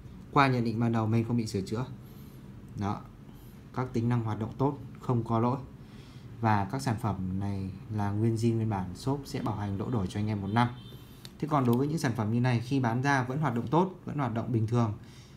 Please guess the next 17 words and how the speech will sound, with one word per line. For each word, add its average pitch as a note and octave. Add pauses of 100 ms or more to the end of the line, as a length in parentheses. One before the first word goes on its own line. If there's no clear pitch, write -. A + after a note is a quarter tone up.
(140)
Khi D3
shop E3+
back D3+
lại B2+ (340)
cho A#2+
đầu A2
nhập G#2+ (120)
thì G#2+
người G#2
ta A2
có A#2
thể A#2+
bán F#2+
cho A#2+
bên A2+
nơi A2
khác. D3